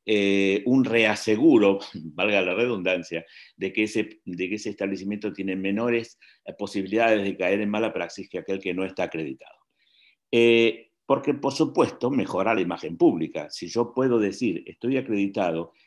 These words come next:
significa que yo me he sometido a un examen externo y además lo he superado exitosamente. Eh, esto, mm, quizás en nuestro país todavía no esté tan difundido, pero en muchos países del mundo, y, eh, especialmente todos los que están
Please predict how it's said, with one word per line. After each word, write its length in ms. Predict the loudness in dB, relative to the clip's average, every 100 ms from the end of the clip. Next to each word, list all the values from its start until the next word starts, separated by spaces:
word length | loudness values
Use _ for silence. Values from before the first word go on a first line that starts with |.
| _
significa 680 | _ -10 -6 -4 -4 -2 -4
que 100 | -2
yo 220 | 0 0
me 180 | 0 -2
he 40 |
sometido 840 | -2 -4 -6 -4 -2 0 0 -2 -6 _ _
a 220 | -6 -2
un 160 | 0 -2
examen 440 | -4 -4 -4 -4
externo 520 | -6 -4 -2 0 -2 -4
y 80 |
además 280 | -4 -2 -2
lo 100 | -2
he 40 | -2
superado 840 | -4 -2 0 2 4 2 0 -2
exitosamente. 1080 | -8 -10 -12 -12 -8 -6 -4 -6 -8 -10 -16 -20 -20 -20 _ _ _
Eh, 360 | -2 2 2 2
esto, 540 | -2 0 0 0 -2 -10
mm, 280 | -6 -6 -8 -12 _ _ _ -6
quizás 320 | -2 -2 0
en 60 |
nuestro 260 | 0 0 -2
país 160 | -2 0
todavía 380 | 0 2 2
no 140 | 0 -2
esté 180 | -4 -6
tan 180 | -4
difundido, 560 | -4 -4 -2 -2 -2 -4
pero 200 | -2 -2
en 80 | 0
muchos 340 | 0 -2 -2
países 340 | -4 -4 -4 -6
del 140 | -4
mundo, 360 | -4 -2 -4 -6
y, 180 | -6 -8
eh, 60 | -10 _ -20 _ _ _
especialmente 540 | -20 -10 -4 -4 -4
todos 160 | 0 0
los 120 | 0
que 80 | -4
están 260 | -4 -4